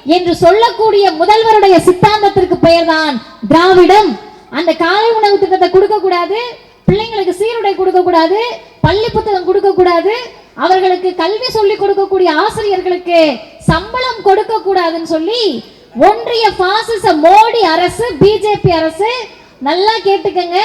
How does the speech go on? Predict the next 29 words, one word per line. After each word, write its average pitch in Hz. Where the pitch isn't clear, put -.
நமக்கு 359
வர 381
வேண்டிய 370
இரண்டாயிரத்தி 453
நூத்தி 403
ஐம்பத்தி 415
ரெண்டு 403
கோடி 359
ரூபாய் 403
கல்வி 466
நிதியை 427
கொடுக்கலாமா? 381
இப்ப 359
நீங்க 370
நினைக்கலாம், 403
"ஏங்க, 381
அது 302
ஒன்றிய 415
அரசுக்கும் 403
தமிழ்நாடு 415
அரசுக்கும் 381
இருக்க 370
பிரச்சனை, 339
தியாகராய 440
நகர்ல 381
உட்கார்ந்துருக்க, 359
கிரியப்பாண்டு 427
தெருல 359
உட்கார்ந்துருக்க, 339